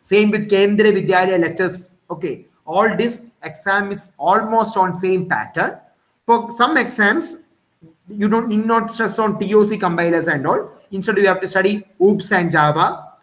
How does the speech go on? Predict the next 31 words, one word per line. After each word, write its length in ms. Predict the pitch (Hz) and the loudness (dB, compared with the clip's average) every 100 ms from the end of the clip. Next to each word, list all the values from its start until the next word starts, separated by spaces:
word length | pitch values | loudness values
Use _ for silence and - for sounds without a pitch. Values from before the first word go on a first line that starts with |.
| _ _ | _ _
maybe 360 | - 190 202 - | -2 0 0 -2
client 340 | 202 190 208 | 0 0 0
server 360 | 202 185 180 170 | -2 0 0 0
architecture, 680 | 156 151 151 156 - 208 - _ _ _ _ _ | -2 -4 -6 -6 -6 -8 -8 _ _ _ _ _
and 180 | 185 180 | -6 0
maybe 320 | 190 - 196 | 0 2 2
like 440 | 185 185 - - - _ | 2 0 -4 -14 -20 _
graphics 460 | 156 180 175 175 - | 0 2 2 -4 -4
and 180 | 127 120 | -6 -4
all. 120 | 135 | -2
But 440 | 214 - - - - | -2 -2 -10 -14 0
core 260 | - 392 | 2 4
syllabus, 480 | 285 214 175 156 - | 2 0 0 -4 -4
ninety 480 | 170 185 254 277 262 | -4 -2 -2 -2 0
percent 300 | 190 185 202 | 0 0 -2
is 140 | 220 | -2
same 280 | 208 175 175 | -2 0 0
as 160 | 170 165 | 0 0
that 200 | 160 156 | -4 -2
of 220 | 285 277 - 104 | -4 -6 -18 _
gate. 340 | 110 _ - _ _ _ _ _ | -20 _ -20 _ _ _ _ _
Understood? 400 | 175 185 - 123 | -6 -4 -4 -8
So 280 | - 233 - _ _ | -6 -6 -6 _ _
this 140 | 170 | -6
is 100 | 226 | -2
how 160 | 208 185 | 0 2
you 140 | 175 | 2
can 200 | 180 180 | 2 0
get 200 | 156 151 | 0 0
into 220 | 170 170 | 0 2
a 200 | 220 294 | 0 -2